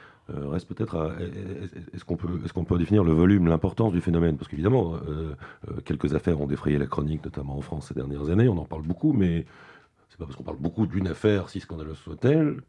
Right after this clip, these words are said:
que, qu'elle <laughs> représente la, la vérité. Là aussi, il faut peut-être un peu d'intégrité dans le, dans le traitement du phénomène. Est-ce qu'on peut, est-ce qu'on peut, est-ce qu'on a une idée du volume,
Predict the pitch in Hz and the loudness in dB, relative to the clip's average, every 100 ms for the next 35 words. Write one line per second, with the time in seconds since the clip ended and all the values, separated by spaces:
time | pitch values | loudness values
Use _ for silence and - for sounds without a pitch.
0 | - - 82 82 76 - 76 - - - | -14 -8 -6 -8 -12 -14 -10 -8 -10 -12
1 | - - 151 - - 92 92 87 98 92 | -12 -6 -6 -6 -8 -8 -8 -8 -8 -6
2 | 98 120 - 127 - - 90 95 165 165 | -6 -4 -2 -2 -4 -10 -4 -4 -2 -4
3 | 104 110 95 - 110 92 101 90 98 95 | -4 -4 -4 -4 -4 -4 -4 -4 -4 0
4 | 131 107 92 87 85 78 - - - 85 | -2 -2 -4 -6 -8 -12 -18 -14 -8 -6
5 | - 101 117 131 98 87 98 98 90 82 | -2 0 2 2 0 -2 0 0 0 -2
6 | 78 - - - _ - - 107 113 107 | -10 -18 -20 -20 _ -6 -2 2 4 6
7 | 101 95 - 95 64 65 60 - - 104 | 4 0 -4 -8 -10 -10 -10 -12 -6 0
8 | 104 95 87 76 78 76 - | 0 2 0 0 -4 -6 -10